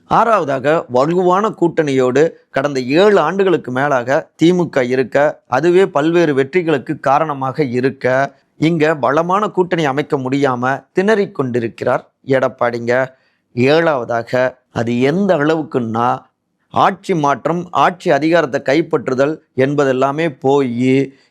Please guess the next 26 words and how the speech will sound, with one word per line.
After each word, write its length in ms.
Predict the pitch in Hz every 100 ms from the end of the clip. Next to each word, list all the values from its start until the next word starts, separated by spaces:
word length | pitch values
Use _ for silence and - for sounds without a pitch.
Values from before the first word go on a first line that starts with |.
| -
இன்னைக்கு 460 | 156 190 185 151
யார் 420 | 127 143 214 233
பிரதான 460 | - 143 165 202 214 160
எதிர்க்கட்சி 680 | 147 175 175 151 104 151 151 127
அப்படின்னு 480 | 131 131 135 127 131 147 - - -
எதிர்க்கட்சி 600 | 151 202 240 233 170 185
ரேஸ்ல 460 | 143 160 190 - 135 160 - _
போட்டி 340 | - 208 208 190
போடுற 360 | - 143 127
நிலைக்கு 560 | 120 127 170 - 165 220
வந்துவிட்டது 560 | 131 139 139 113 117 135
அதிமுக. 560 | 139 131 - 131 117 117 123 -
ஏன்னா 300 | 131 151 139 160 -
புதிதாக 480 | 151 160 170 175 170
அரசியல் 340 | 139 147 160
களத்துக்கு 380 | 139 135 - 117
வந்திருக்கிற 380 | 120 117 113 123 180 - _
திரு 220 | 139 139 165 143 123
விஜயுடைய 520 | 135 139 165 135 127 175
தாவேகா, 580 | - 135 151 139 101 123 - - -
அவங்க, 320 | 135 196 175 143 151 - -
அஹ், 400 | 135 120 120 120
டி 140 | 117 151
எம் 160 | 196
கே 140 | 185 202
வெர்சஸ் 420 | 180 156 170 170